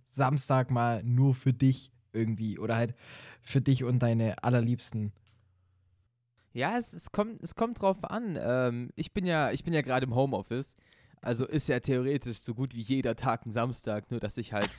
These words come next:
Speaker 1: <laughs>
Speaker 2: mit Laptop jetzt im Bett sitz, ähm, und mein, mein Zeug mach. Deswegen, weiß nicht, merk ich das gar nicht so krass wie du, aber ich versteh dich auf jeden Fall,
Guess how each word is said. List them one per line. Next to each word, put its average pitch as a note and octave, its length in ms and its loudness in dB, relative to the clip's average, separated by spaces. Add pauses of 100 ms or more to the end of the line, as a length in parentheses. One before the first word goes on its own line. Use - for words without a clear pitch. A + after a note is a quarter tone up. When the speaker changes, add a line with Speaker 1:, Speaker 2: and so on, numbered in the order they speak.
(160)
Speaker 1:
<laughs> - 240 -4
Speaker 2:
mit - 180 -4
Laptop G#2+ 500 -2
jetzt G#2 240 -6
im G2+ 100 -10
Bett G#2+ 220 -4
sitz, A#2 380 -6 (580)
ähm, G#2+ 540 -4 (200)
und A2+ 260 -10
mein, G2+ 260 -6
mein G2 200 -6
Zeug B2 300 -4
mach. G2+ 220 -6
Deswegen, A2+ 540 -8 (460)
weiß C#3 320 -4
nicht, A#2+ 160 -6
merk C#3 240 -4
ich - 60 -18
das C3+ 140 -8
gar B2+ 200 -4
nicht C3 140 -6
so A#2+ 120 -12
krass - 340 -8
wie A#2+ 100 -4
du, C#3+ 220 0
aber C3 120 2
ich B2+ 100 -4
versteh D3+ 360 0
dich C#3 180 -2
auf A2 140 -8
jeden A2+ 220 -6
Fall, A2 400 -2